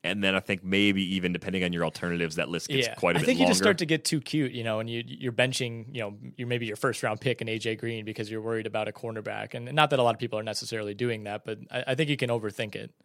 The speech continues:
Speaker 1: I, I think you definitely can overthink it. And it's one of those situations where,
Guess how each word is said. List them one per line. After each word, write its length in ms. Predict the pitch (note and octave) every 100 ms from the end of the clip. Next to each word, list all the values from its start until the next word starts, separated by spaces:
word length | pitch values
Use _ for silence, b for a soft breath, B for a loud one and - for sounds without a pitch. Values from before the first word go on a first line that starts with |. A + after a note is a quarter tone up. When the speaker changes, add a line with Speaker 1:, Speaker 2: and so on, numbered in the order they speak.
| b b -
Speaker 1:
I, 280 | D#2+ C2+
I 40 | D#2+
think 220 | - D#2
you 80 | D#2
definitely 600 | D#2 F2+ - E2+ D#2+ D2+
can 240 | - F2
overthink 480 | D#2+ D#2 - E2 D#2
it. 120 | D#2+
And 80 | C#2
it's 160 | D2+ -
one 120 | G2
of 60 | F2+
those 280 | E2+ E2 -
situations 760 | - E2+ - E2 E2 - E2 D#2
where, 260 | D#2+ D2+